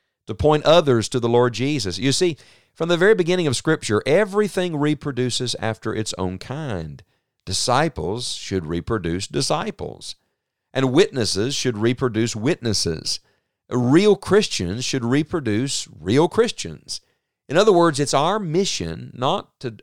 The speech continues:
attract attention to ourselves, but rather to point all attention, all admiration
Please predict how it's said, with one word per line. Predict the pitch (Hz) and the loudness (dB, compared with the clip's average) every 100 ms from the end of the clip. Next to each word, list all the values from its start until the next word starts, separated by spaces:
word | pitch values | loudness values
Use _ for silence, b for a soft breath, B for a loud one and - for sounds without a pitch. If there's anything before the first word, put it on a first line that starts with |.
| 107 | -10
attract | - 139 131 - | -4 -2 -2 -4
attention | 98 139 127 107 | -8 -8 -8 -6
to | 98 | -2
ourselves, | 98 90 - 151 190 - 50 - - _ _ _ _ _ _ | -2 -2 -4 -6 -6 -8 -8 -10 -16 _ _ _ _ _ _
but | - | -8
rather | 101 135 135 107 110 | 2 4 4 2 -2
to | 107 | -6
point | - 117 113 113 - | -6 -4 -4 -4 0
all | 107 117 139 135 | 4 6 4 0
attention, | - 113 92 95 104 - - | -6 -6 -6 -8 -8 -12 -2
all | 107 120 110 | 4 4 2
admiration | 123 123 120 95 82 - 87 90 | -2 -2 -2 -2 -2 -8 -12 -16